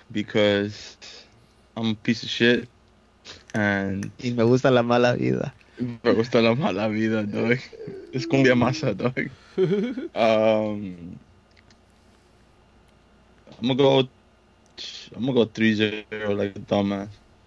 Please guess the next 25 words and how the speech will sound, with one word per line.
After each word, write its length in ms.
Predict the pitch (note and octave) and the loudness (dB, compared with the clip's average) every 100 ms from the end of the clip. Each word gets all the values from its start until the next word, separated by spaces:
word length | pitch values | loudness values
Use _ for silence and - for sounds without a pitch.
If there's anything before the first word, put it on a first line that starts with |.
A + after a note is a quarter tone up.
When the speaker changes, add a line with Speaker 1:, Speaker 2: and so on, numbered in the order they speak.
| _ - | _ -8
Speaker 1:
I'm 140 | - G#2 | 0 2
gonna 120 | A2 | 2
go, 420 | G#2 A#2 A2+ A2 | 6 8 10 8
uh, 420 | G#2+ G2+ F#2+ G2 A2 | 8 6 4 0 -2
Speaker 3:
Clean 200 | A2+ A#2+ | 0 0
sheet, 180 | A#2 | 2
Speaker 1:
Zlatan. 420 | A2+ G#2 A#2+ A#2+ A#2 | 2 4 2 2 -2
Speaker 3:
huh? 60 | - _ _ _ _ _ _ _ | -10 _ _ _ _ _ _ _
Speaker 1:
Yeah, 240 | A#2 G#2 F2+ | -2 -2 -2
Zlatan 880 | G2 - A2 A#2+ A#2 - - B2 A#2+ | -8 -4 0 0 -2 -10 -2 0 2
gets 240 | A#2+ A#2 | 0 -2
two, 480 | - A#2+ A#2+ A2+ A#2 - _ _ _ _ _ _ _ - | -2 0 2 2 -2 -10 _ _ _ _ _ _ _ -6
and, 720 | G#2 G#2 G2+ G2+ G2+ G2+ G2 | -2 0 0 -2 -4 -4 -4
uh, 280 | G2 F#2+ | -4 -4
Pavon, 520 | F#2 G2 G2 G2+ G#2 G#2+ A#2+ - - _ _ - | 0 2 2 2 0 -4 -12 -20 -20 _ _ -8
Pavon 420 | G#2+ G2+ G2 G2+ G2+ | 2 4 4 2 -2
gets 280 | G2+ - | -6 -6
one. 260 | G#2+ G#2 A2 - _ _ _ _ _ _ _ _ _ _ _ _ _ _ - - | -6 -4 -6 -12 _ _ _ _ _ _ _ _ _ _ _ _ _ _ -20 -16
Three 220 | - A#2 | -4 0
zero. 280 | G#2 G2 - - - - - _ - - _ _ | 2 0 -4 -12 -20 -20 -20 _ -20 -20 _ _
Speaker 3:
I'm 60 | C#3+ | 8
gonna 100 | D#3+ | 12
do 100 | C3 | 12
three 200 | A#2+ B2 | 12 6
two. 240 | A#2+ G#2 | 6 2